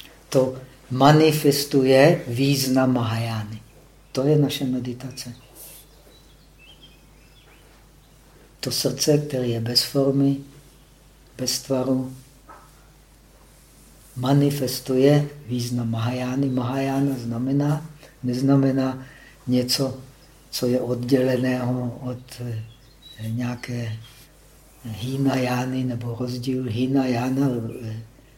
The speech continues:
To samotné jméno Hinajána teprve přichází v Lotusové sutře, hm? V pozdějším buddhismu.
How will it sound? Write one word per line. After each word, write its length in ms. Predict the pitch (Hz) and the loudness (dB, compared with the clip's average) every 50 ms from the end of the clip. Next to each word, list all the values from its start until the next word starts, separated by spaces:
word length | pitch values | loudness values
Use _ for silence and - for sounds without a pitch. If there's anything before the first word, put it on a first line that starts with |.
| _ _ - - - _ - - _ _ - _ _ _ - - | _ _ -20 -20 -20 _ -20 -20 _ _ -20 _ _ _ -20 -16
To 160 | - 127 117 | -12 -8 -6
samotné 680 | 110 - - 127 113 120 131 131 127 131 131 127 123 123 | -4 -4 -2 -2 -4 -4 -4 -4 -6 -4 -4 -4 -4 -2
jméno 500 | 120 117 123 131 135 139 143 147 143 127 | -4 -2 -2 0 2 4 6 6 4 4
Hinajána 760 | 113 127 127 135 131 131 127 123 123 123 127 131 139 139 | 2 0 -2 0 0 0 0 0 -2 -2 -2 0 0 -2
teprve 380 | 135 - 135 120 - - 135 127 - - - | -2 -4 -8 -8 -6 -6 -6 -6 -6 -12 -16
přichází 760 | - - - - - - 139 135 139 135 131 139 139 139 135 127 120 127 131 127 127 - - - | -12 -10 -10 -8 -6 -4 -2 0 0 0 0 0 -2 -2 -2 -4 -8 -10 -12 -12 -14 -16 -14 -8
v 40 | - | -2
Lotusové 720 | 123 135 139 139 143 143 - - 143 135 139 135 135 131 | 0 0 2 0 0 -6 -6 -4 -4 -2 -2 -2 -2 -4
sutře, 520 | - - 143 143 147 - - - 147 147 - - - | -6 -6 -8 -8 -8 -8 -6 -6 -6 -6 -6 -6 -6
hm? 220 | 147 165 170 - - - - - - - - | -6 -6 -6 -6 -14 -18 -20 -20 -20 -20 -20
V 80 | - - | -12 -6
pozdějším 720 | - 131 127 127 127 139 135 135 135 - - 139 131 123 | -4 -4 -4 -2 2 2 2 2 2 0 -4 -4 -6 -4
buddhismu. 500 | 123 123 123 127 127 127 127 127 127 131 | -4 -4 -4 -4 -4 -4 -6 -6 -6 -8